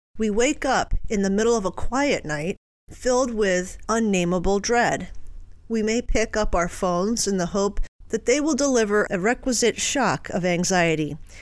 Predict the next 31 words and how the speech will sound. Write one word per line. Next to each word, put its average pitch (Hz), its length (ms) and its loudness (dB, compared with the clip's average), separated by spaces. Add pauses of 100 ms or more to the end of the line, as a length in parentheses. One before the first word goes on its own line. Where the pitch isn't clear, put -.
(140)
We 190 100 0
scan 196 380 2
the 202 80 2
news 214 320 2
for - 160 0
alarming 175 480 2
stories. 214 720 -2 (340)
We 233 140 2
look 311 240 0
out 202 220 2
for - 200 0
aggressive 233 680 0 (220)
or 220 160 4
problem-laden 233 1120 4
emails. 190 800 0 (340)
And 277 220 4
normally, 214 680 2
we 269 120 0
quickly 349 460 2
hit 269 260 2
on 185 160 0
something 185 580 0 (140)
to - 100 -2
return 240 540 2
us 180 400 2 (240)
to 240 180 4
a 214 60 4
more 214 500 2
familiar 170 720 4
panicked 190 640 0
mode. 175 480 2